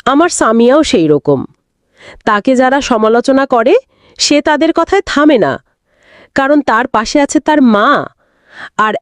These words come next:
একজন মায়ের দোয়া সব সমালোচনার চেয়ে অনেক বেশি শক্তিশালী।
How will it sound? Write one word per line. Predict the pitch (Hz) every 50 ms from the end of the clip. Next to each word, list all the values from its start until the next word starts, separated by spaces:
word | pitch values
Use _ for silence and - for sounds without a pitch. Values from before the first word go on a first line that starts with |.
| _ -
একজন | 196 196 190 190 185 170 - 294 370 392
মায়ের | 349 294 247 233 220 226 220 190
দোয়া | 180 254 285 233 165 151 165 - - _ - - - - -
সব | - - - - - 269 277 302 330 311
সমালোচনার | - - - 254 233 240 226 226 226 - 247 233 240 233 233
চেয়ে | 226 - 254 240 254 247 - _ -
অনেক | - 294 339 349 359 359 359 349 339 320 240 202
বেশি | 196 - - 226
শক্তিশালী। | 196 - 170 156 - - 170 - - 147 139 139 139 -